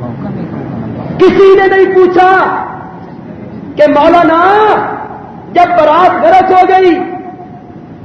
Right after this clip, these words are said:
وہ بندے تباہ ہو گئے، مر گئے، ان کی بیویاں جو گاؤں میں بیٹھی ہوئی تھیں، انہیں پتہ چلا ہمارے خامن مر گئے ہیں، انہوں نے عدت گزارنے کے بعد آگے نکاح کر لیے۔ بارہ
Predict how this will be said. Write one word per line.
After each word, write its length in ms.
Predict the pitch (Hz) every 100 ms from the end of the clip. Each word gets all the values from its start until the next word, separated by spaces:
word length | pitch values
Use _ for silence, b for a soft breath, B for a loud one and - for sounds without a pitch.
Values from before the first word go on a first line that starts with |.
| -
وہ 100 | 370 359
بندے 200 | 339 339 349 -
تباہ 360 | 311 349 349
ہو 100 | 349 330
گئے، 160 | 370
مر 220 | 370 370 370
گئے، 300 | 370 311 220 - - - - - - - - - - - -
ان 260 | 320 330 330
کی 120 | 302
بیویاں 520 | - 311 311 311 302
جو 120 | 277 -
گاؤں 200 | 262 302
میں 120 | 285
بیٹھی 300 | 262 254 285
ہوئی 140 | 277 262
تھیں، 240 | 269 240 - - - - - - -
انہیں 200 | 269 285 262
پتہ 160 | 247 277
چلا 180 | 269 254
ہمارے 320 | 226 226 233 240
خامن 300 | 214 220 240
مر 120 | 202 208
گئے 180 | 233 220
ہیں، 260 | 165 - - - -
انہوں 200 | 277 285
نے 60 |
عدت 400 | 247 240 269 -
گزارنے 340 | - 233 - -
کے 60 | -
بعد 200 | 233 240 -
آگے 280 | 220 262 254
نکاح 280 | 220 233 208
کر 100 | 170
لیے۔ 220 | 147 113 - - - - - - - - - - - - - - - - -
بارہ 340 | 220 240 269